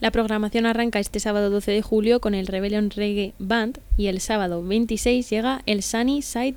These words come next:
Street Band, mientras que el viernes ocho de agosto, La Pimienta Son.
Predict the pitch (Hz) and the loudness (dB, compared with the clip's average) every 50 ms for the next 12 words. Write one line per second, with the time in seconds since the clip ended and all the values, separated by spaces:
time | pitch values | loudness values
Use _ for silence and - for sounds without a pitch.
0 | - - 208 - - - 247 254 247 - - 196 196 202 175 165 - - - - | -6 -6 -6 -6 -2 -2 -2 -2 -2 -6 -8 -6 -4 -4 -4 -6 -10 -10 -2 2
1 | - - - - - 233 247 220 208 190 - - 254 226 196 185 214 247 262 262 | 2 2 2 2 0 0 2 2 0 -2 2 2 2 2 2 0 0 2 2 2
2 | 254 - 269 269 - - 220 226 269 277 226 202 233 254 247 - - 254 - - | 2 2 2 2 2 0 2 2 2 2 0 2 2 0 0 -2 -6 -8 -8 -6
3 | - 214 202 196 202 190 190 185 175 175 170 - 226 233 285 | -4 -2 -2 -2 -2 -2 -2 -2 -4 -6 -6 -6 -6 -6 -8